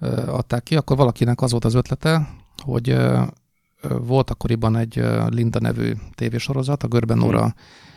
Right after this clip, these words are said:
Speaker 1: játszotta a, egy rendőrnőt játszott, aki rossz jókat elgyepálta, mert nagyon ügyesen karatézett a filmben,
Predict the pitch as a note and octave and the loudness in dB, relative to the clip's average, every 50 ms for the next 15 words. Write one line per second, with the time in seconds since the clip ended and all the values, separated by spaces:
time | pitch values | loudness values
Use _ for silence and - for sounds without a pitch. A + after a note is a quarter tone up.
0 | - - _ _ _ - B2+ A#2+ A#2 - - A#2 - - A#2 A2+ A#2 - B2 A#2+ | -20 -20 _ _ _ 0 0 0 2 2 0 0 2 2 4 4 4 4 4 4
1 | A#2 A#2 A#2 A#2 A2+ - - - - - - - - - - - - A2+ A#2 A#2 | 6 4 4 2 2 -2 -8 -14 -16 -20 -20 -20 -20 -8 -4 -4 -2 0 2 4
2 | A#2+ A2+ A2+ A#2 A2+ A2+ A2 - A#2+ A#2 - - - - A#2 - - - A2 A2+ | 4 4 4 4 2 0 2 2 0 0 0 -2 -4 -4 -4 -2 0 0 0 2
3 | A2 A2 G#2+ - - - _ - C3+ A#2+ A#2 A2 - - A2+ A2 - - A2 - | 2 0 -2 -4 -6 -8 _ -2 0 0 2 0 0 0 -2 0 0 -2 -2 0
4 | A2+ A2+ A2 A#2+ A#2 - - A2+ A2 - - A2+ A2 G#2+ G#2+ G#2+ G#2+ - - - | 0 0 0 -2 -2 0 0 -2 -2 -2 -2 -2 0 -2 -2 -4 -8 -12 -8 -6
5 | C#3+ A#2 A2+ A2 A2 A2 A2+ A2 - - A2 - B2 B2 A#2+ - C#3 C3+ C#3 D#3+ | -4 -4 -2 -2 -4 -4 -4 -4 -4 -4 -4 -4 -4 -4 -2 0 0 0 0 -2
6 | D#3 - - A2 - - B2 C3+ D3+ E3 F#3 F3+ | -4 -4 -8 -6 -2 -2 0 2 4 4 2 2